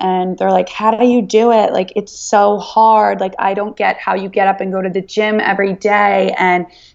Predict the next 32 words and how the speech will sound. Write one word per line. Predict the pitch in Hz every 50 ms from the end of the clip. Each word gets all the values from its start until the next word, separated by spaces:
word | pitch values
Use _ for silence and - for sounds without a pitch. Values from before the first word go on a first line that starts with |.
| _ -
you're | 208 208 208 -
always | 220 220 226 226 220 208 214
happy, | - - - 202 202 208 208 208 202 190 185 180 180 175 -
and | - 185 180 175 175 165 170 - - _ _ -
you | 196 196 185
go | - 214 202 208 220
to | 226
class, | 214 - - 220 190 185 185 180 - - - -
you | 190 185
try | 185 - - 208 196 202
not | 208 202 208 196 -
to | - 202
miss | 196 190 190 190 -
class, | - - 190 185 180 175 175 175 - -
you | 202 190
still | 196 - - - 233 220 226
make | 226 214 208 214
time | - - 208 190 190 202
to | 190 -
go | 190 196 190 185 190
out | 185 185 180 175 - -
and | 180 175
be | 190 190 190
with | 190 185 -
your | 180 175 175
friends." | - - 190 185 180 170 165 175 175 190 180
And | 190 185 180 175 175 175 - _ _ _ _ _ _ _ _ _ _ -
I'm | 214 233 247
like, | 254 262 254 - -
"It's | 240 240 - 214
not | 214 208 214 240 262 - - - -
easy," | 196 202 208 202 - 285 302 320 339 359 370 370